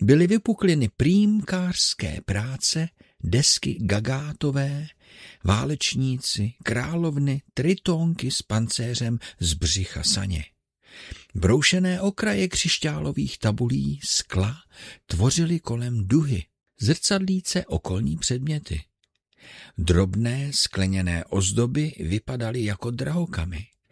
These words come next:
Bylo zříti třpyty v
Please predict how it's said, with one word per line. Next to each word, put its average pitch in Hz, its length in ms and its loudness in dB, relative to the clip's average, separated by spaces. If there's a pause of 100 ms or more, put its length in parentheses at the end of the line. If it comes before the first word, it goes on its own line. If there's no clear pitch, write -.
(300)
Bylo 139 300 6
zříti 170 640 2
třpyty - 720 0
v - 140 -10